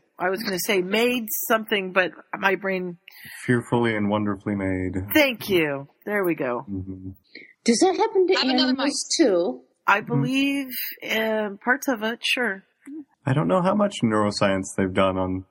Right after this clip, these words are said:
Speaker 2: various animals. That'd
Speaker 1: What
Speaker 2: be
Speaker 1: did I
Speaker 2: good
Speaker 1: just
Speaker 2: to check
Speaker 1: hear
Speaker 2: out.
Speaker 1: on Wait, Wait, Don't Tell Me this weekend? That they are
Speaker 3: I haven't
Speaker 1: going
Speaker 3: listened to that in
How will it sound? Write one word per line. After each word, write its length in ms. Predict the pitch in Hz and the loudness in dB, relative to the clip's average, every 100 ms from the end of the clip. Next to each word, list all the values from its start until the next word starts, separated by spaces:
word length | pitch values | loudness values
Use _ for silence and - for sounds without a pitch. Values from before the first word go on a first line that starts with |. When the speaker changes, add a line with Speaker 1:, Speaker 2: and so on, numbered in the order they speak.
| _ | _
Speaker 2:
various 380 | 92 98 95 101 | -2 0 0 0
animals. 460 | 98 98 101 104 - | -2 0 -2 -4 -4
That'd 100 | - | -2
Speaker 1:
What 120 | - | 0
Speaker 2:
be 60 | 349 | 2
Speaker 1:
did 120 | 311 | 2
I 100 | 262 | 2
Speaker 2:
good 80 | 262 262 | 0 -4
Speaker 1:
just 120 | - - | -4 -2
Speaker 2:
to 60 | |
check 40 | 226 | 0
Speaker 1:
hear 260 | 208 214 202 | 2 0 -2
Speaker 2:
out. 80 | - - 220 | -2 0 0
Speaker 1:
on 60 | 214 | 0
Wait, 180 | 214 202 | 0 2
Wait, 200 | 214 190 | 0 -2
Don't 160 | 202 190 | -6 -6
Tell 180 | 208 | -6
Me 100 | 196 180 | -4 -4
this 140 | 180 - | -6 -8
weekend? 460 | 190 190 165 156 | -8 -4 -2 -2
That 180 | 185 175 | -4 -2
they 140 | 208 208 | 2 2
are 140 | 214 | 2
Speaker 3:
I 40 | 220 | 0
haven't 120 | 220 | 0
Speaker 1:
going 120 | 226 | 0
Speaker 3:
listened 180 | 233 196 | -2 -2
to 60 | |
that 80 | |
in 40 | 180 | 0